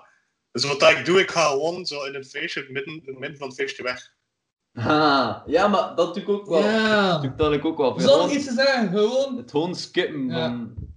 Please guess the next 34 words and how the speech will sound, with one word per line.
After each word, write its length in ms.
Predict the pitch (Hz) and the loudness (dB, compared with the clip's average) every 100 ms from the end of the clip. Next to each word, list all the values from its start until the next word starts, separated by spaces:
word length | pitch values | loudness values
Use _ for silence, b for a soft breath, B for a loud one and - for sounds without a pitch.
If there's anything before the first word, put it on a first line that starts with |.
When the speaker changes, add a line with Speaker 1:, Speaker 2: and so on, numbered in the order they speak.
| _ | _
Speaker 2:
afscheid 400 | - 110 - 113 | -18 -16 -10 -12
te 80 | - | -10
nemen. 240 | 202 104 233 | -10 -4 0
Speaker 3:
Oh, 120 | 262 | 2
wat 100 | 190 | 2
ik 60 | 190 | 2
ook 80 | 226 | 2
Speaker 1:
Ja, 80 | 233 | 6
Speaker 3:
echt 200 | 247 196 | 8 8
Speaker 1:
gewoon, 240 | 175 196 | 6 0
gewoon 240 | 170 170 190 | -2 -6 -6
weggaan. 440 | 139 - - 196 - _ _ | -8 -10 -12 -14 -14 _ _
Speaker 3:
is 160 | 196 | -8
het 100 | - | -6
eerste 240 | - 254 233 | -2 0 2
Speaker 2:
Ja. 40 | 196 | 2
Speaker 3:
hele 140 | 269 | 2
hetze 360 | 180 240 - 294 | 2 0 0 -2
gemaakt. 680 | 285 294 330 339 - - - _ _ _ _ _ _ _ _ _ _ _ _ _ - - - | 0 2 0 0 -6 -10 -20 _ _ _ _ _ _ _ _ _ _ _ _ _ -20 -20 -6
En 160 | 196 190 | -2 4
dan 140 | 226 | 4
vertrouwen. 560 | 180 - 175 160 156 143 | 2 -2 -2 0 -2 -6
En 200 | - - | -12 -18
dan 200 | 151 151 | -14 -12
is 80 | 147 | -12
het 80 | - | -10
zo, 260 | 143 139 117 | -6 -6 -2
duh, 280 | 170 170 | 0 0
duh, 240 | 170 156 143 | 0 -2 -2
duh, 320 | 139 135 135 | 0 0 0
wat 240 | 135 139 143 | -4 -10 -6
nu 180 | 143 | -4
weer? 200 | 127 123 113 _ _ | -2 -4 -6 _ _
Speaker 2:
<laughs> 420 | - 107 98 92 | -8 -6 -6 -10